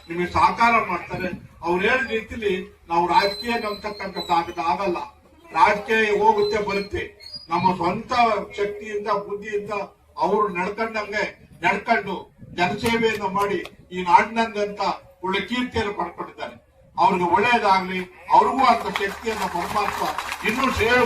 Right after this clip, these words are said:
ಮಾಡ್ತಕ್ಕಂಥದ್ದನ್ನ ಕೊಡ್ಲಿ ಅಂತ ಆಶಯ ಆಶಿಸ್ತಾ, ನೀವೆಲ್ಲರೂ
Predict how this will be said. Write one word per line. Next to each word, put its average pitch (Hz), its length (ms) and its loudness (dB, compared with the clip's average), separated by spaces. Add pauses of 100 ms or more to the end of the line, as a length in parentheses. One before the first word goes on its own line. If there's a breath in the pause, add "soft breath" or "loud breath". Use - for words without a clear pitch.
ಮಾಡ್ತಕ್ಕಂಥದ್ದನ್ನ 190 800 0
ಕೊಡ್ಲಿ 220 420 -2 (320)
ಅಂತ 185 160 -4
ಆಶಯ 220 440 4
ಆಶಿಸ್ತಾ, 226 560 2 (500)
ನೀವೆಲ್ಲರೂ 185 540 2